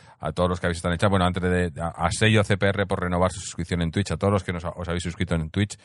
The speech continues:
que nos ayudáis, eh, económicamente, de verdad que, que se agradece mucho. Eh, todos los que habéis estado por aquí en Twitch, también en YouTube, que llevamos un par de semanas ya volviendo a poder emitir,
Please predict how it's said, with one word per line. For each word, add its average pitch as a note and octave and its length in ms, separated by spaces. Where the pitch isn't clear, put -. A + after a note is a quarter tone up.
que E2 100
nos D#2+ 140
ayudáis, E2+ 460
eh, E2 720
económicamente, E2+ 680
de D#2+ 100
verdad D#2 220
que, D#2+ 240
que D2+ 220
se - 120
agradece D#2+ 380
mucho. F#2+ 360
Eh, E2+ 320
todos F#2 120
los F#2 80
que F#2 60
habéis F2+ 100
estado F2 140
por D#2+ 80
aquí F2 180
en E2+ 100
Twitch, G#2 240
también E2+ 300
en F2 120
YouTube, E2+ 360
que D#2+ 240
llevamos E2 360
un F#2 60
par F2 120
de E2 60
semanas E2 280
ya E2 80
volviendo E2+ 340
a E2 80
poder E2 220
emitir, E2+ 400